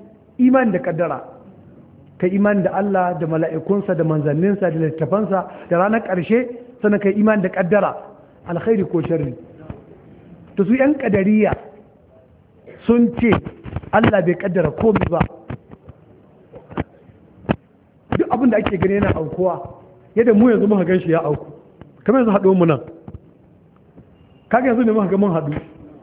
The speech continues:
Ba mu san cewa wannan zai zauna nan, wancan zai zauna can, wancan zai zauna, ba mu san wannan ba, sai da muka haɗu.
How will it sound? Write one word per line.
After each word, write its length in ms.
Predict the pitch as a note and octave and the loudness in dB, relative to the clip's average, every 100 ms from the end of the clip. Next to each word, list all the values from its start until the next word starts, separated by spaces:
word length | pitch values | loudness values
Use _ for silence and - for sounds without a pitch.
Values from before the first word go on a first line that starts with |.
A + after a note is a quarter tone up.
| - - - - C#5 D5 - - - - - - - - | -20 -20 -20 -20 -20 -20 -20 -20 -20 -20 -20 -20 -12 0
Ba 100 | G3 | 2
mu 100 | G3 | 4
san 160 | A#3 C4 | 2 0
cewa 240 | A#3+ A3 G#3 | 0 2 2
wannan 340 | A3 B3 A3 | 2 2 2
zai 140 | A3 G3+ | 2 2
zauna 300 | A3 A3+ G3 | 2 0 0
nan, 240 | A3+ G#3 | -2 -2
wancan 320 | G3+ A3 A3 | -2 -2 -2
zai 120 | G#3 G3+ | 0 0
zauna 300 | G#3+ A3 F#3 | 0 -2 -2
can, 100 | A#3 | -2
wancan 340 | G#3 A3+ G#3+ | 0 0 0
zai 100 | G#3+ G3+ | 0 2
zauna, 180 | A3+ G#3+ | 0 -2
ba 160 | G3 G#3 | -6 -4
mu 120 | A#3 | -2
san 100 | B3+ | 0
wannan 320 | C4 G3+ E3+ | 0 0 -2
ba, 80 | E3 - - - | -4 -8 -12 -6
sai 80 | A#3+ | 0
da 80 | A3+ | 0
muka 180 | G#3+ G3 | 2 0
haɗu. 240 | E3 F3 | 0 -2